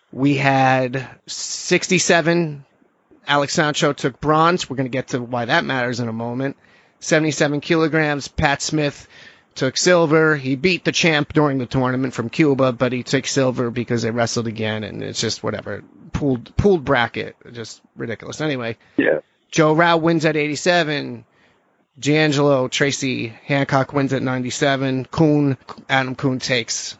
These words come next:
Speaker 1: silver, losing to, uh, Cuba. That doesn't matter because Cuba's not in the qualifier. So what matters is who Kuhn beat during the tournament. Instead of breaking down all of these individual Pan Am performances, which, to be honest with you, has already been achieved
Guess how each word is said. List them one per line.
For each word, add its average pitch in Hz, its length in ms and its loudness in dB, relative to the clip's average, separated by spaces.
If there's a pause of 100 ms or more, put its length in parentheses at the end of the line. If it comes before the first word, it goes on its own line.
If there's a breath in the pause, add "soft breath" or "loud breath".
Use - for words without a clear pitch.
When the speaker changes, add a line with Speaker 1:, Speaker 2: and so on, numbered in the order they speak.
Speaker 1:
silver, 117 720 0 (100)
losing 120 480 -2
to, 120 340 -6
uh, 110 160 -2
Cuba. 139 640 4 (960 soft breath)
That 175 280 2
doesn't 165 360 2
matter 151 380 4
because 127 760 -4
Cuba's 151 360 4
not 139 160 2
in 123 60 -4
the 117 80 -8
qualifier. 107 680 -4 (300)
So 110 320 -4 (140)
what 117 140 -2
matters 127 460 0
is 113 120 -6
who 123 120 -4
Kuhn 113 320 -2
beat 120 280 -4
during 113 240 -2
the 98 60 -12
tournament. 101 460 -6 (260)
Instead 208 300 2
of 196 160 0
breaking 180 460 4
down 147 400 2
all 143 200 2
of 139 80 -2
these 135 200 0
individual 135 500 0
Pan 135 300 0
Am 123 240 -6
performances, 127 680 -6
which, 139 280 -6
to 147 100 -2
be 156 100 4
honest 147 240 0
with 143 160 -2
you, 120 400 -4
has 143 180 0
already 156 280 4
been 139 120 2
achieved 127 520 -4